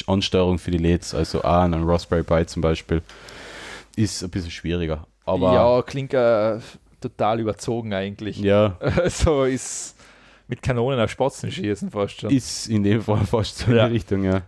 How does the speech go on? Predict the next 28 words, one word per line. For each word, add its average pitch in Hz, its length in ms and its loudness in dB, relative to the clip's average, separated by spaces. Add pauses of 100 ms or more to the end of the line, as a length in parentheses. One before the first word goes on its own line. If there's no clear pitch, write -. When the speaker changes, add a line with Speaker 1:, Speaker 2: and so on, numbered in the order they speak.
(200)
Speaker 2:
Ähm, 107 520 2 (180)
aber 165 520 2
ja, 101 680 0
ist - 240 -6
zumindest 147 440 -4
interessant. 98 800 -6 (580)
Speaker 1:
Mhm. 90 400 0 (1000)
Ja, 143 200 4
ich 90 60 0
werd, 110 200 2
ich 107 80 -2
werd 113 120 4
mal 101 100 2
schauen, 107 240 2
vielleicht 95 320 2
find 107 280 -2
ich 98 160 2
irgendwann 95 360 2
einmal 95 160 2
die 90 320 2
Zeit 90 320 2
und 95 120 -6
die 90 60 0
Lust, 90 300 -4
das - 160 -6
nachzubauen. 82 580 -6 (1500)
Speaker 2:
Ja, 107 380 2 (220)
also 95 640 2